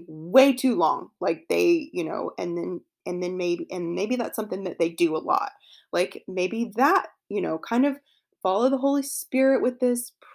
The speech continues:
pray about it. Um, my hope and prayer is that this helps you tremendously. Like I said, if you can't tell, I'm obsessed with this book.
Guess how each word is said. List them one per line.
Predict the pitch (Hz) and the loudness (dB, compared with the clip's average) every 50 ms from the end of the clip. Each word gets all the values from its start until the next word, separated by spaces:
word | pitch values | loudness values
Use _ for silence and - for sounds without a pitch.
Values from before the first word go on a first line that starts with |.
| - - | -18 -12
pray | 208 214 233 247 262 262 262 262 262 262 | -6 -2 0 2 2 2 2 2 0 0
about | 254 254 247 247 247 240 | 0 0 0 0 0 0
it. | 240 247 247 _ _ _ _ _ _ _ - | -2 -4 -6 _ _ _ _ _ _ _ -12
Um, | 196 202 202 202 202 | -10 -8 -8 -6 -8
my | 196 | -8
hope | 196 196 214 240 240 | -8 -6 -4 -4 0
and | 262 262 247 | 0 0 0
prayer | 247 208 202 202 196 - | 0 -2 -2 -2 -2 -2
is | - 196 190 - | -4 -6 -6 -6
that | - 180 185 190 - - | -6 -6 -6 -6 -4 -4
this | 180 190 190 190 - - - _ _ _ _ _ _ _ - | -4 -4 -4 -4 -8 -12 -14 _ _ _ _ _ _ _ -14
helps | - - 214 208 208 - - - | -8 -6 -6 -6 -6 -8 -10 -8
you | - 208 208 208 208 208 208 208 208 _ _ _ _ _ - | -8 -6 -4 -4 -2 -2 -4 -4 -6 _ _ _ _ _ -12
tremendously. | - - 220 214 208 202 208 190 202 202 - - 180 175 170 170 170 - 180 | -8 -6 -4 -4 -4 -4 -2 -4 -4 -6 -4 -4 -2 0 0 0 -2 -2 -2
Like | 180 180 180 202 | -4 -2 -4 -4
I | |
said, | 202 - - - - - 143 - - _ _ _ _ _ _ _ _ - | -6 -4 -4 -2 -2 -2 -4 -6 -10 _ _ _ _ _ _ _ _ -6
if | 180 190 - 196 | -6 -6 -6 -8
you | 196 | -8
can't | - 226 233 226 - | -6 -4 -4 -4 -4
tell, | - 185 170 170 175 160 - - - | -6 -6 -4 -4 -2 -4 -4 -6 -6
I'm | 185 190 202 | -6 -6 -6
obsessed | 185 180 - - - - - - - - 269 277 175 180 - | -8 -8 -10 -10 -10 -10 -10 -8 -2 0 2 2 0 0 -4
with | 247 240 | -6 -4
this | 208 196 - | -4 -4 -4
book. | - - 170 170 170 | -4 -2 -2 -2 -2